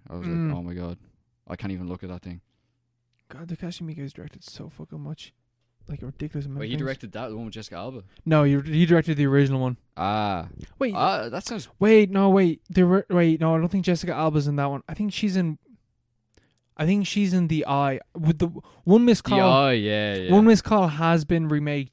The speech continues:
Speaker 2: remade in America, um, and it's apparently <laughs> fucking awful.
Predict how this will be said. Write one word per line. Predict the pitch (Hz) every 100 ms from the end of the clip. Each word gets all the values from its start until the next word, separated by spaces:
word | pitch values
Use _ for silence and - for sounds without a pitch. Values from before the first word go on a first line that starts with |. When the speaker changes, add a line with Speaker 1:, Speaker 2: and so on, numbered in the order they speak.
| _
Speaker 2:
remade | 196 147 151 143 139 139
in | 139
America, | 135 139 135 143 127
um, | - 127 127 127
and | 139
it's | 135
apparently | 151 147
<laughs> |
fucking | 131 - - 151 147 165
awful. | 143 147 151 151